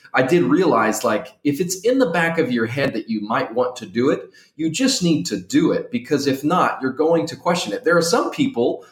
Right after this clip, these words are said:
like your dad, who the, the, the, the thought would never even enter his mind. So it's not a question of whether he's gonna do it or not. He doesn't, he didn't even think about it. But there are people, and I've met a bunch of people here in Bali too.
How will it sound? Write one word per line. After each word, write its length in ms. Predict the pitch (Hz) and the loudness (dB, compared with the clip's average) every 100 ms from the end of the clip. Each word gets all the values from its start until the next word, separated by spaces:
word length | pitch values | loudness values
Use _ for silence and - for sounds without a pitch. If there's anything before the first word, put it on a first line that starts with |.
| _ | _
like 240 | 117 123 123 | -2 0 -2
your 100 | 120 | 0
dad, 520 | 147 143 104 107 - - - | 2 2 0 -4 -10 -18 0
who 100 | 165 | 2
the, 100 | 156 | 2
the, 400 | - - 147 143 | -2 -2 -2 2
the, 280 | 135 135 - | 0 0 0
the 120 | 127 123 185 | 0 0 2
thought 260 | 254 - | 2 2
would 120 | 143 135 | 0 2
never 240 | 160 151 143 | 2 2 2
even 280 | 147 131 - | 0 0 0
enter 240 | 156 156 | -2 0
his 240 | 135 135 127 | 2 0 2
mind. 380 | 135 92 85 - | -2 -2 -4 0
So 120 | 165 | 0
it's 140 | 165 | 2
not 140 | 240 262 | 2 2
a 80 | |
question 340 | - 170 165 131 | 2 0 2 0
of 60 | |
whether 200 | 123 123 | 2 2
he's 220 | 110 147 - | 0 -4 -2
gonna 180 | 120 | -2
do 200 | 98 135 | 0 0
it 80 | 113 | 2
or 40 | 101 | 2
not. 300 | 101 107 - | 0 -2 -4
He 120 | 180 | 0
doesn't, 400 | - 165 113 - - _ _ _ _ | 0 0 -2 -6 -18 _ _ _ _
he 140 | - 185 | -2 2
didn't 140 | 143 | 4
even 160 | 151 151 | 4 2
think 240 | 196 277 | 0 0
about 300 | 208 98 - | 0 0 -2
it. 60 | - - - _ | -8 -14 -20 _
But 160 | - 165 | -2 2
there 160 | 170 180 | 4 4
are 160 | 247 | 2
people, 460 | - 202 180 160 131 | 0 -6 0 2 2
and 100 | 131 | 0
I've 180 | 156 170 | 0 0
met 120 | 175 | 0
a 60 | 165 | 2
bunch 260 | 175 170 | 2 0
of 80 | 165 | -2
people 340 | 180 170 147 | -4 -4 -4
here 180 | 143 151 | -2 -2
in 100 | 127 | -2
Bali 400 | 120 135 139 107 | -2 0 0 0
too. 540 | - 147 147 117 98 | -2 2 2 2 -2